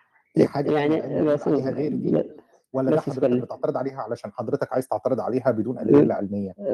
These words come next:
Speaker 2: بس أنا أتكلم معك.
Speaker 1: لا، أنا
Speaker 2: أول شيء،
Speaker 1: بتكلم معاك أهو، أنا
Speaker 2: آه،
Speaker 1: بتكلم
Speaker 2: مو،
Speaker 1: معاك
Speaker 2: مو أنت
Speaker 1: بسؤال
Speaker 2: شنو؟
Speaker 1: بسيط،
Speaker 2: لا،
Speaker 1: سؤال مبسط
Speaker 2: لا،
Speaker 1: أهو.
Speaker 2: لا، لا، مو، سؤال
Speaker 1: أنا ما
Speaker 2: يجوز
Speaker 1: اعترضتش
Speaker 2: من
Speaker 1: على
Speaker 2: ناح-،
Speaker 1: فكرة، أنا بسأل.
Speaker 2: آه، لا، بس أنا أوضح، يجوز هو سؤال من حيث ال-، التركيب اللغوي، يعني واضح، لكن من حيث ال-، الإجابة راح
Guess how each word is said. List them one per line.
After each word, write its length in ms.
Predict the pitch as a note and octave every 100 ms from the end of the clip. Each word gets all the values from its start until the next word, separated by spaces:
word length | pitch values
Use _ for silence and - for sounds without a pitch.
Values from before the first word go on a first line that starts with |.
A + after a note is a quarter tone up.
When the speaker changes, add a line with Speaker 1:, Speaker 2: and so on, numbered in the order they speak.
| D#3+
Speaker 2:
بس 280 | C#3+ D#3+ E3
أنا 320 | D3 C3 C#3+ - -
أتكلم 540 | - C#3+ - C#3 B2
معك. 240 | A#2+ B2+ B2+ C#3+ _ _ _ - - C#3+
Speaker 1:
لا، 60 | -
أنا 100 | -
Speaker 2:
أول 100 | A3+
شيء، 200 | D#3 E3
Speaker 1:
بتكلم 160 | D#3
معاك 220 | F#3+ G#3 C4
أهو، 200 | F#3+ A#3+
أنا 280 | G#3 B3 D4
Speaker 2:
آه، 20 |
Speaker 1:
بتكلم 60 | G#3
Speaker 2:
مو، 100 | G3
Speaker 1:
معاك 80 | G#3
Speaker 2:
مو 60 | A#3+
أنت 160 | -
Speaker 1:
بسؤال 220 | A#3+ A3
Speaker 2:
شنو؟ 160 | C4 A3
Speaker 1:
بسيط، 120 | -
Speaker 2:
لا، 200 | D#3 C3+
Speaker 1:
سؤال 220 | - A3 A#3
مبسط 320 | G#3 F3+ B3+ C4+ -
Speaker 2:
لا، 80 | G3
Speaker 1:
أهو. 60 |
Speaker 2:
لا، 300 | A3+ - D#3
لا، 120 | D#3+ D3+
مو، 280 | D3 D#3+
سؤال 360 | - F#3 G3+ A#3
Speaker 1:
أنا 40 | G#3
ما 60 | A3+
Speaker 2:
يجوز 200 | F#3+ G3
Speaker 1:
اعترضتش 80 | F#3+
Speaker 2:
من 80 | G3+
Speaker 1:
على 60 |
Speaker 2:
ناح-، 40 | -
Speaker 1:
فكرة، 160 | E3+
أنا 100 | F3+
بسأل. 360 | F#3 F3+ F#3+ G3+
Speaker 2:
آه، 300 | - C#3+ E3+ D#3+ - - - D#3
لا، 140 | E3
بس 200 | F#3+ F#3+
أنا 140 | E3 D#3+
أوضح، 180 | C#3 C#3+
يجوز 300 | D3 E3 D#3+
هو 140 | F3+
سؤال 300 | E3+ F#3+ F#3+
من 120 | F#3
حيث 200 | F3+ F3+
ال-، 220 | F#3 F3+
التركيب 680 | D#3 D#3 D3 E3+ D3+ G#3 F#3+
اللغوي، 400 | F#3 F#3+ F#3+ F#3+ F3+
يعني 640 | D#3 F3 F#3+ G3+ G#3+ -
واضح، 380 | F#3 G#3 F3+ D3+
لكن 300 | D#3+ D#3+ F3
من 240 | E3+ E3+
حيث 280 | D#3+ G#3+ G#3+
ال-، 120 | G3+
الإجابة 460 | F#3+ F#3+ F3+ A3+ A3
راح 220 | F#3+ F3+